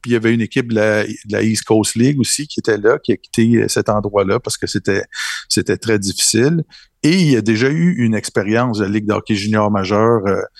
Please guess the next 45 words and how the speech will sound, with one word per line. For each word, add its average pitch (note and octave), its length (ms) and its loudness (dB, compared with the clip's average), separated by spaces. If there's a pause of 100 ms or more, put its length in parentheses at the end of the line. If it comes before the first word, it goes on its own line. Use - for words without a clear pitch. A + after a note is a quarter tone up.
(280)
à G#2+ 80 -2
Saint G2+ 260 2
John's. A2+ 460 2
Euh, G2+ 320 2 (260)
on, G#2 440 -6
il G#2+ 100 0
y G#2 40 4
a - 40 -4
peut-être A2 200 0
des G2 140 2
gens A2 140 2
qui - 100 -6
se - 80 0
souviennent G#2+ 280 2
de F#2+ 100 2
ça, B2 180 0
les A2+ 120 2
Fog A2 300 0
Devils, G#2+ 600 2
euh, G2 120 2 (360)
qui G#2+ 80 -2
ont G#2 60 0
existé G2+ 500 0
de A2+ 80 2
deux G#2 180 2
mille G#2 160 -2
cinq A#2+ 320 0
à A2+ 60 2
deux G2+ 160 0
mille G2 260 -2
huit. C3 240 0 (440)
Puis, D#3+ 420 0 (280)
euh, G2+ 460 2 (260)
cette - 280 -6
équipe-là C3+ 340 0
était B2+ 160 0
obligée G#2 440 0
de A#2+ 100 0
payer A2 320 0
des A2+ 140 0
coûts - 180 -10
de A2+ 120 2
transport A#2+ 840 0
des G2 180 -8
équipes G#2 260 -6